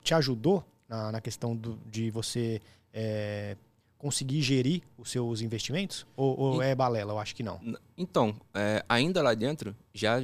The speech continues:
Speaker 2: já me ajudava, né? Porque depois de perder toda essa grana, né? Além da grana, apoio familiar,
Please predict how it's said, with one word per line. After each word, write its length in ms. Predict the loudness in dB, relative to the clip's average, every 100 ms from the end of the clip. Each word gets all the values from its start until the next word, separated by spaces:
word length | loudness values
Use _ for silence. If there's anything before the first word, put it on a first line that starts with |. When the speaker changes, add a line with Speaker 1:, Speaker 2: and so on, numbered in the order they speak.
| 0
Speaker 2:
já 160 | -2
me 120 | 0
ajudava, 500 | -2 -2 -2 -2 -6 -16 _ -12
né? 200 | -10 -10 _ _ _ _
Porque 840 | -4 -2 2 4 4 4 4 2
depois 280 | 0 -2 -2
de 80 | -4
perder 300 | 0 2 2
toda 180 | 0 -2
essa 180 | 0 0
grana, 300 | 2 2 2
né? 220 | -2 -4 -10 _ _
Além 260 | -8 -2 0
da 120 | 0
grana, 440 | 0 0 0 -2 -8 -14
apoio 300 | -14 -2 -2
familiar, 640 | 0 -4 -2 -2 -2 -6